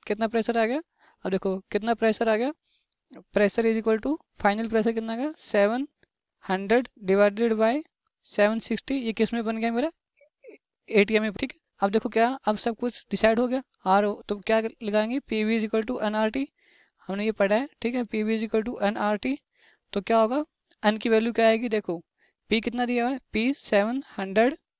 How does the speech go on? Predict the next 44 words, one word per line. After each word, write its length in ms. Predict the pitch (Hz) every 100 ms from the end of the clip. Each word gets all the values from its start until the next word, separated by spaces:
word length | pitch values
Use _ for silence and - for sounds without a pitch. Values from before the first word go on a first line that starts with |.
| _ _ _ _
इंटू 420 | 269 214 208 262
सेवन 320 | 302 220 214 233
सिक्सटी, 460 | - 226 - 277 269 _ _ _ -
ठीक 160 | 262
है? 100 | 247 - _ _ _ -
वॉल्यूम 280 | 202 233 240
कितना 220 | 240 247
दिया 160 | 240
हुआ 80 | 240
है? 60 | 269 -
वॉल्यूम 260 | 196 214 233
अठारह 240 | 214 208
लीटर। 340 | 233 240 - - - _ _ _ _ _
वॉल्यूम 220 | 202 220
कितना? 260 | 226 226 262
अठारह 320 | 262 - 196
लीटर, 300 | 220 233 269 - _ _ -
ठीक 180 | 254
है? 120 | 247 226 _ _ - - _ 208
एन 140 | 233
हमें 240 | 233 220
निकालना 440 | 226 208 202 202 247
है। 100 | 262 _ _ _
आर 180 | 196 208
की 100 | 240
वैल्यू 160 | 240 226
देखो 140 | 247
कितनी 240 | 233 233
दी 100 | 240
हुई 100 | 240
है? 100 | 262 277 _ -
आर 160 | 202
की 120 | 202 233
वैल्यू 160 | 233
देखो 160 | 226 226
कितनी 200 | 233 240
दी 80 | 240
है? 80 | 254
पॉइंट 340 | 214 220 233 -
ज़ीरो 220 | 196 233 240
एट 180 | 220 -
टू 120 | 247
वन, 180 | 247 277 _ _ _ _ _ _ _ -
पॉइंट 460 | 214 220 254 -